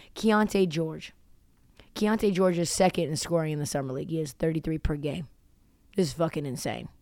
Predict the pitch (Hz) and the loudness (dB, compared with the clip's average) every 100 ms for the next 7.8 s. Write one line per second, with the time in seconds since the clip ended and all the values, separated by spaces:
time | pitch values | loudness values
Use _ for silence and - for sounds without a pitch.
0 | _ _ _ - 214 208 - 180 165 - | _ _ _ 2 6 6 4 0 0 -2
1 | 156 135 151 - 156 151 123 101 _ - | -2 -2 -4 -4 -4 -4 -4 -6 _ -20
2 | - _ - _ 196 185 170 139 - 196 | -20 _ -20 _ 2 4 2 -2 2 2
3 | 165 165 170 170 165 165 - 160 143 165 | 2 2 2 4 2 2 2 0 0 0
4 | 151 147 170 135 - - - 170 143 165 | 2 4 2 0 -10 -20 0 2 4 2
5 | 147 170 170 175 170 170 175 - 160 151 | 4 6 6 6 6 6 4 4 0 0
6 | - - - 175 175 170 170 175 170 165 | -8 -6 2 6 6 6 6 6 6 6
7 | 165 170 170 180 196 160 - | 4 4 4 2 -2 -6 -10